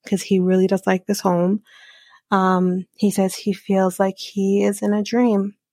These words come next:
And, uh, yeah, like, I know she kind of mentions that he,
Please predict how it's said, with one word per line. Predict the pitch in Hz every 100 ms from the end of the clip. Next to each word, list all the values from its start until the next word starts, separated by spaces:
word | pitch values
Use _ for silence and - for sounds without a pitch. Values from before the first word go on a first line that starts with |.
| _ _ _ _ _ _ _ _ _ _ _ _ _ -
And, | 202 196 190 196 196 190
uh, | 190 190 190 185 196 - _ _ _ _ _ _ _
yeah, | 202 202 190
like, | 185 185
I | 190
know | 196 190
she | 196
kind | - 196
of | 185 180
mentions | 190 185 185 - 185 180 175 - -
that | 175 170 170 185 _ _ _ _ _ _ _ _ _ _ _ _ _ _ _
he, | - - 202 185 180 175 170 180